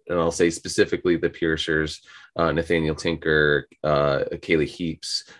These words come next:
Kira Lee, Ben Tauber, like, if I didn't have those folks, but also all the counter staff that would do such a great job, that it just,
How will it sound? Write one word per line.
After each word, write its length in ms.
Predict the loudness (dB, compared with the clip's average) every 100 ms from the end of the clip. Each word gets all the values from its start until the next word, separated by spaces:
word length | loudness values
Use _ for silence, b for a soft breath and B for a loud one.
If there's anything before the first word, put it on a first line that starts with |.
| b
Kira 300 | 0 4 4
Lee, 360 | 2 0 0 0
Ben 220 | 0 0
Tauber, 500 | 0 0 2 0 -2 b b _
like, 220 | -2 -2 _
if 100 | 4
I 60 | 4
didn't 180 | 6 2
have 240 | 2 2
those 320 | 4 4 4 2
folks, 320 | 4 4 2
but 200 | 2 4
also 320 | 4 0 -2
all 180 | 0 0
the 60 |
counter 340 | -2 -6 -4 -4
staff 400 | 0 2 2 0
that 160 | -2 0
would 180 | -4 -6
do 200 | -6 -6
such 600 | -8 -8 4 4 4 -2
a 60 |
great 260 | 0 0 2
job, 420 | 0 2 0 -2 B B B B _
that 260 | 4 4 0
it 160 | -4 -2
just, 200 | -4